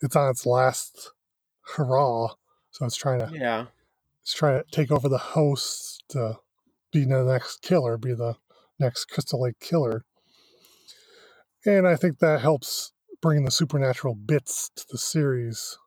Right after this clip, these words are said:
Speaker 1: 'cause there was the series started off in a very realistic way.
Speaker 2: Oh, yeah, absolutely.
Speaker 1: And then, you know, and then, I mean, you could even stretch your imaginations and say Jason was living in the woods without his mother's knowledge.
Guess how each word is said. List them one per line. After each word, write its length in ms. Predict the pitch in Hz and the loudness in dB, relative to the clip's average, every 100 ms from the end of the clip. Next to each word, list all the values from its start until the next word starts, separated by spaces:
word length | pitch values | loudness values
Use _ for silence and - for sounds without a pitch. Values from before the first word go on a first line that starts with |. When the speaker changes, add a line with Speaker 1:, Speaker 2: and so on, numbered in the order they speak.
| _ | _
Speaker 1:
'cause 100 | 165 156 | -2 2
there 100 | 233 | 2
was 280 | 151 - - _ _ _ _ - | 2 -4 -16 _ _ _ _ -6
the 60 | |
series 360 | - 180 214 156 | -2 2 2 2
started 300 | 165 147 139 | 2 2 4
off 240 | 139 - | 2 0
in 80 | 120 | -8
a 60 | 117 | -2
very 220 | 123 120 | -2 0
realistic 600 | 120 117 123 160 160 - | -2 -2 -2 0 -2 -2
way. 280 | 113 104 - - _ _ _ _ _ _ _ _ - | -4 -4 -10 -16 _ _ _ _ _ _ _ _ -4
Speaker 2:
Oh, 140 | 269 | -2
yeah, 220 | 147 185 82 | 0 -2 -2
absolutely. 460 | 110 - 123 - 139 | -8 -6 -8 -4 -2
Speaker 1:
And 80 | 131 | 0
then, 320 | 127 113 117 - _ _ _ _ - | 2 0 -4 -8 _ _ _ _ -6
you 80 | 120 | -2
know, 300 | 110 113 - _ _ | -2 -4 -8 _ _
and 120 | 135 | 2
then, 380 | 139 143 135 127 | 4 4 4 2
I 60 | 139 | 4
mean, 160 | 143 | 4
you 80 | 143 | 2
could 140 | 131 139 | 2 0
even 160 | 123 | 0
stretch 440 | 120 - 143 - - | -2 0 0 0 -4
your 260 | 123 117 123 | -4 -4 -4
imaginations 680 | 117 120 117 123 120 123 113 | 0 0 2 0 0 -4 -8
and 80 | 110 | -8
say 320 | - 120 113 - - - - - _ _ _ _ | -4 -2 -2 -8 -20 -20 -20 -20 _ _ _ _
Jason 300 | - - 135 | 0 2 2
was 120 | 123 | 2
living 300 | 123 131 127 | 2 2 2
in 80 | 123 | 2
the 100 | 113 | 2
woods 340 | 127 131 113 | 2 2 0
without 200 | 120 117 | -2 0
his 140 | 113 110 | 0 -2
mother's 360 | 113 113 107 | -2 -2 -2
knowledge. 720 | 107 127 123 110 113 113 - | 0 2 2 2 -2 -8 -14